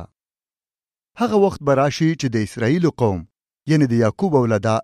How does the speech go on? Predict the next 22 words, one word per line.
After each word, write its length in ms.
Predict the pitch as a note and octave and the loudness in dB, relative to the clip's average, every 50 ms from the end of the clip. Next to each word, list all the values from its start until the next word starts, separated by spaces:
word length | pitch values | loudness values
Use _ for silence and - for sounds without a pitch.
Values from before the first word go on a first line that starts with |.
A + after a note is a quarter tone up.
| - _ | -6 _
لکه 200 | C3 C3 - D3 B2+ | -4 -2 -2 -2 -2
د 60 | A2+ | 0
ونې 280 | A2 A#2+ E3 F3+ E3 | 0 0 0 0 0
په 120 | - - C3 | 0 -2 -4
شان 220 | - - D#3 D#3+ D#3+ | -4 -2 -4 -2 0
ریښې 320 | C3+ A2+ A2+ - - G#3 G#3+ | 0 -2 -2 -2 -2 -2 2
وکړي، 420 | F#3 C#3+ G#2 - A2+ G2+ G2 F2 E2 F#2+ _ _ _ _ _ _ _ _ _ _ - | 2 0 0 0 -6 -6 -6 -6 -8 -12 _ _ _ _ _ _ _ _ _ _ -4
غوټۍ 340 | A#2+ C3+ C#3 - G#3+ A#3 | -2 -2 0 0 0 0
ونیسي 480 | G#3 E3 C#3+ C#3 C3+ A#2 - - C#3 C#3 C#3+ - - | 2 2 2 2 0 -2 -2 0 -2 -2 0 0 -2
او 80 | A2+ G#2+ G2+ | -2 -2 -2
ګلان 320 | G#2+ A2+ A2 C3+ D3+ C#3+ | -4 -4 -4 -2 -4 -4
وغوړوي، 640 | B2 B2+ F#3+ F#3+ C3+ B2+ A2+ G#2+ G2+ F2+ F#2 F2+ E2 F2+ - _ _ _ _ _ _ _ _ _ _ _ | -2 -2 -2 0 0 0 0 0 -2 -4 -6 -10 -12 -14 -18 _ _ _ _ _ _ _ _ _ _ _
او 100 | C#3 C#3+ C#3 | 0 0 0
ټوله 280 | - - B3 B3 A3+ G3+ E3 | 0 -2 0 2 2 2 2
نړۍ 240 | C#3 C3 C#3+ G3 B3+ B3 | 2 2 2 2 2 2
له 100 | A3+ G3+ | 2 2
میوې 260 | F3+ E3 D3+ C#3+ C3+ A2+ | 2 2 2 2 2 2
ډکه 200 | A#2 A2+ - A#2 G2+ | 0 -2 -2 -4 -6
کړي. 260 | - A#2 G2+ F#2+ E2+ F2+ A2+ _ _ _ _ _ _ _ _ _ _ _ _ _ _ _ _ _ _ - | -4 -6 -6 -6 -8 -10 -14 _ _ _ _ _ _ _ _ _ _ _ _ _ _ _ _ _ _ -6
څښتن 320 | - C#3+ - - F#3 G3 G3 | -6 -6 -4 -2 -2 0 0
اسرائیلیانو 680 | D#3 - - B2+ A#2+ A2+ G2+ F#2+ G2+ A2 C#3 F3 F3+ | -2 -2 -4 -4 -4 -2 -2 -2 -2 0 0 0 0
ته 160 | - - F#3 | 0 0 -2